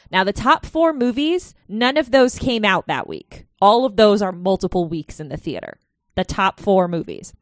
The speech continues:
Then we get The Great Mouse Detective, which I like that. Uh, Psycho three, Legal Eagles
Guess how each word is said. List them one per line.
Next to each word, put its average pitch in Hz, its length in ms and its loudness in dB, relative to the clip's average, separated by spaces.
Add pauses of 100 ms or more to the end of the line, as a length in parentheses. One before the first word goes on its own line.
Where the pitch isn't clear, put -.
(240)
Then 226 180 4
we 247 120 0
get 202 280 2
The 208 100 0
Great 202 240 -2
Mouse 254 220 -2
Detective, 160 640 -4 (340)
which - 240 -16 (100)
I 165 80 -10
like - 260 -12
that. - 200 -14 (340)
Uh, 180 340 4
Psycho 269 480 2
three, 185 540 -6 (340)
Legal 285 580 0
Eagles 180 720 -4